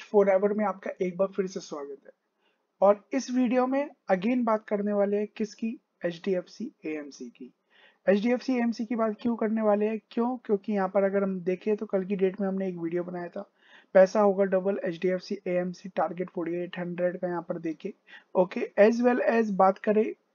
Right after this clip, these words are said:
कुछ टाइम पहले भी, अ, तीन महीने पहले हमने वीडियो बनाई थी और उस टाइम भी इस तरीके के ही कमेंट आए थे कि, अ, "ये बेकार शेयर है, ये घटिया शेयर है।"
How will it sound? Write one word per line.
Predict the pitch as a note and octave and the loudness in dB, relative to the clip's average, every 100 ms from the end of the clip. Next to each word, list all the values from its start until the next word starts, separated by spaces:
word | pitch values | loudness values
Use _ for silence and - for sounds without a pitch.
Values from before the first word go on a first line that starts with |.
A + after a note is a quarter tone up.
| _ | _
कुछ | - C4 - | 0 0 4
टाइम | B3+ B3 | 2 6
पहले | A3 G#3 A3+ | 6 6 6
भी, | A#3 B3 F#4 | 2 2 2
अ, | G#3+ G3 | 6 6
तीन | F#3+ B3 A3+ | 6 2 4
महीने | A3 A3 | 4 2
पहले | G#3+ G#3 G#3 | 2 2 4
हमने | G3+ G#3 | 4 2
वीडियो | G3+ G3+ | 4 4
बनाई | G3 G3 F#3+ | 4 4 0
थी | F#3+ G#3+ - - _ - | -2 -10 -12 -20 _ 6
और | A3 A3+ C4+ C4 - | 8 8 6 2 2
उस | B3 - | -2 2
टाइम | D4+ D4 | 4 6
भी | D4 | 4
इस | F4 C4 A#3 | 4 0 2
तरीके | B3+ B3 C4 | 2 2 -2
के | B3 | -2
ही | B3+ | -2
कमेंट | A3+ A#3 A#3+ A#3 | 2 2 2 4
आए | A3 | 4
थे | G#3 A3+ | 4 2
कि, | A3 A3 | 0 -2
अ, | - F3 E3+ | 0 0 2
"ये | E3+ F3+ F3+ | 0 0 0
बेकार | F3+ F3 F3+ | -2 -2 0
शेयर | F#3+ - F3+ F#3 | 0 0 0 0
है, | F#3 | -2
ये | |
घटिया | E3+ D#3+ F3+ | -4 -6 -4
शेयर | F#3 F#3+ F3 | -2 0 2
है।" | F3+ | 2